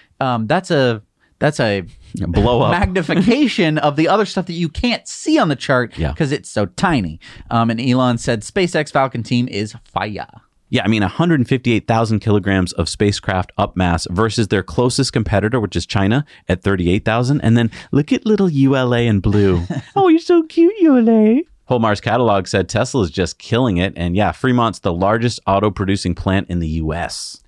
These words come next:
Speaker 1: Elon said, "Tesla Fremont team is kicking ass."
Speaker 2: Sawyer Merritt said, "Breaking news, Elon Musk has filed a total of six Form fours with the S E C tonight, showing that he sold seven point nine million Tesla shares worth about six point nine billion dollars.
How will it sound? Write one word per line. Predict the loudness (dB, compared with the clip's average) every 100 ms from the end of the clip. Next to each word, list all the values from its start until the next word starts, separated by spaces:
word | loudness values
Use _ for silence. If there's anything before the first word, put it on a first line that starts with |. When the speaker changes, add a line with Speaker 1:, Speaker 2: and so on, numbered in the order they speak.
| _
Speaker 1:
Elon | -2 0 0
said, | -2 -2
"Tesla | -6 -6
Fremont | -6 -2 0 -2
team | -2 -4 -4
is | -4 -6
kicking | -6 -8 -6
ass." | -8 -8 -12 -14 -16 -20 _ _
Speaker 2:
Sawyer | -2 0 2
Merritt | 0 0
said, | -2 0
"Breaking | 0 0 0
news, | 2 2 2
Elon | 2 2 2
Musk | 2 0 -2
has | -2
filed | 0 2 0
a |
total | 0 2 2 2
of | 0 -2
six | -4 -4 -4
Form | -4 0 0 0
fours | 2 2 2 0
with | -2
the | 0
S | 0 0
E | 0
C | 2 0
tonight, | 2 0 0
showing | -2 0 0
that | 0
he |
sold | -2 0 0 0
seven | -2 -2 -2 -2
point | -2 -2
nine | 0 2 2
million | 2 2 2 0
Tesla | -2 0 -4
shares | 0 0 0 -4 -6
worth | -2 0
about | 2 0 0
six | -6 -2
point | -2 -2 0
nine | 0 0 -2 -2
billion | 0 2 2 2
dollars. | 2 0 -2 -4